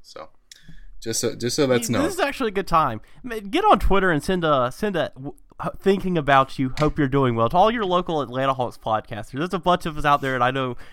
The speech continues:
Speaker 2: I know me and Logan could appreciate that and use that. And I know some, I mean, our, the collective Atlanta Hawks podcasters, we could all use that right now because, uh,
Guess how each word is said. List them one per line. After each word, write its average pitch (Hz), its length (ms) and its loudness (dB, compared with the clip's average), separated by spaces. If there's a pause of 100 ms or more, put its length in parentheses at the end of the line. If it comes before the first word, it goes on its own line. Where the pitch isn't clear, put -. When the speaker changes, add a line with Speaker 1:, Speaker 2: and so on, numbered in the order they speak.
(160)
Speaker 2:
I 156 100 2
know 165 140 2
me 165 160 2
and 160 120 0
Logan 139 260 0
could 135 140 -8
appreciate 123 560 -8
that 113 140 -4
and 104 80 -10
use 104 180 -10
that. 104 180 -4
And 120 80 -4
I 139 100 6
know 143 140 6
some, 131 300 -2
I 127 80 2
mean, 127 200 -2
our, 120 320 -4
the 131 300 -6
collective 190 460 0
Atlanta 147 340 0
Hawks 139 240 -6
podcasters, 127 720 -4
we 131 80 -4
could 120 140 -4
all 110 120 -2
use 101 200 -12
that 92 160 -10
right 98 180 -12
now 95 180 -10
because, 104 380 -18
uh, 104 220 -16